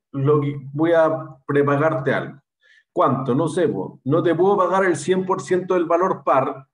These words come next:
porque obviamente tú vas a quedar igual que al principio, pero ahora a ti te gustaba el bono dado que paga muy buenos intereses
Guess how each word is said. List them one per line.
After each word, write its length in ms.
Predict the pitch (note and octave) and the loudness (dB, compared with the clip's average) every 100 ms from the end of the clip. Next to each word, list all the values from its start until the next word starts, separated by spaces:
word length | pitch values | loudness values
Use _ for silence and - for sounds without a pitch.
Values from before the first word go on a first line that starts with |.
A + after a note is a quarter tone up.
| _ | _
porque 300 | B2+ A#2+ D3+ | -6 -4 -2
obviamente 960 | E3 F#3 E3 F3 F3 - F3+ F3+ C#3 - _ _ | 0 2 2 0 -2 -2 0 0 -2 -12 _ _
tú 120 | C#3+ | 0
vas 140 | D#3+ D#3 | 2 2
a 100 | C#3+ | 2
quedar 220 | D#3 D#3 | 2 2
igual 300 | C3+ D3+ D3+ | 2 0 0
que 80 | D#3 | 0
al 120 | C#3 | 0
principio, 520 | C#3 C3+ G3+ E3+ C#3 | 0 0 0 0 2
pero 160 | B2 B2 | 2 2
ahora 180 | D#3 | 2
a 80 | A2+ | 0
ti 100 | D#3 | 0
te 100 | E3 | 0
gustaba 520 | D3 A#2+ - - D#3 | 0 -4 -4 -2 2
el 120 | E3 C#3 | 2 2
bono 340 | D#3+ E3+ D3+ | 0 2 2
dado 260 | D#3 D#3 C#3+ | 4 2 2
que 120 | C3 | 2
paga 260 | D3 D3+ | 2 2
muy 180 | C3 D3+ | 0 0
buenos 340 | D#3+ E3+ E3 E3 | 2 0 0 -4
intereses 760 | D#3 D3+ F3 E3 F#3 E3 D3 | -2 -2 -2 -2 -4 -4 -6